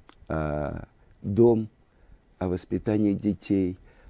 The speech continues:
а зарабатывать. Когда они приехали в Израиль, я перескакиваю, и нужно было выдавать замуж дочерей. Рав Ицкак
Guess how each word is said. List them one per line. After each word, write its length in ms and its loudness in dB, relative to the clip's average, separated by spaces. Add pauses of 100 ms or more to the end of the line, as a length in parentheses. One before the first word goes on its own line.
а 80 0
зарабатывать. 1040 -2 (680)
Когда 280 2
они 160 4
приехали 500 2
в 120 4
Израиль, 500 4 (180)
я 160 -2
перескакиваю, 880 -2 (540)
и 100 -2
нужно 300 2
было 220 4
выдавать 440 4
замуж 440 0
дочерей. 800 0 (560)
Рав 320 2
Ицкак 500 4